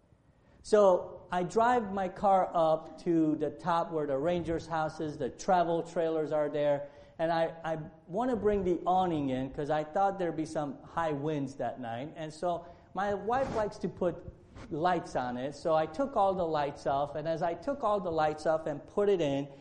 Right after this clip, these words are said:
and ready to hit the button to bring the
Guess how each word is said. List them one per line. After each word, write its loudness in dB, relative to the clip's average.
and 0
ready 4
to -2
hit 2
the 2
button 2
to -4
bring 2
the 0